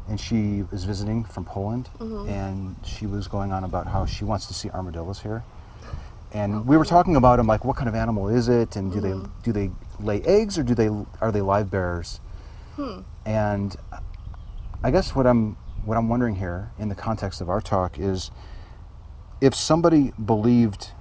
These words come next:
Speaker 1: let's say that I believe that armadillos lay eggs, and she believed that armadillos are live bearers, would you agree that one of our beliefs is incorrect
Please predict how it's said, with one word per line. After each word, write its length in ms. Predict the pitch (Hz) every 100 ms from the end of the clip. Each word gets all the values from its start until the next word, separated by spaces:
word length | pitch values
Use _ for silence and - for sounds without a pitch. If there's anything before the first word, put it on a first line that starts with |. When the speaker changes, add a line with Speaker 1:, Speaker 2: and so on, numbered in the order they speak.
| -
Speaker 1:
let's 160 | 190 -
say 100 | 202
that 180 | 147 -
I 120 | 123
believe 480 | 117 110 107 104 -
that 240 | 104 98 -
armadillos 800 | 110 107 101 104 101 98 90 82 - - - - - - -
lay 200 | 98 98
eggs, 540 | - 95 85 - - - - - - 107
and 160 | 107
she 220 | - 147
believed 420 | 135 113 104 101 87
that 160 | 95
armadillos 880 | 98 98 87 101 92 87 82 - - - -
are 80 | 92
live 340 | 85 87 90
bearers, 540 | 87 82 76 - - - - - - - - - - - - - - - - - - - - -
would 220 | 113 143
you 120 | 170
agree 260 | 131 127 127
that 240 | 104 -
one 320 | - 110 120 127
of 200 | 117 -
our 120 | 104
beliefs 600 | 98 92 101 92 - - -
is 160 | 98 85
incorrect 600 | 101 92 - 87 90